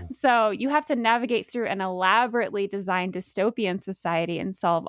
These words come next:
unusual puzzles to keep moving through each area to get home to your family. Uh, players also have the option to figure out puzzles step by step with no hints,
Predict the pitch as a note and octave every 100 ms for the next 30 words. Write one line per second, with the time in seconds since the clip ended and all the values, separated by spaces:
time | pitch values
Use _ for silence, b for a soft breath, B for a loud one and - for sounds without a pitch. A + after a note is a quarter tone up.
0 | - D4 E4+ D4+ C4 B3+ - G3+ G3 G3+
1 | - G3+ A3 A#3+ A3+ G#3 G3+ - - F3
2 | - A3+ - F3+ E3+ E3+ - - - B3+
3 | C4+ - F#3+ F#3 F3 E3+ F3 F3 F3+ B
4 | B B B B F3+ - - A#3+ D#4+ F4+
5 | - A#3+ C#4+ E4 C#4+ B3 B3+ A3 A#3 B3+
6 | A3+ A3 G3 G3+ G3 G3 - G#3 G3 F#3+
7 | - - G#3 G3+ D#4+ E4+ - A#3 - -
8 | b b - G#3 G#3+ G3+ F4+ A#3 F3 F3
9 | -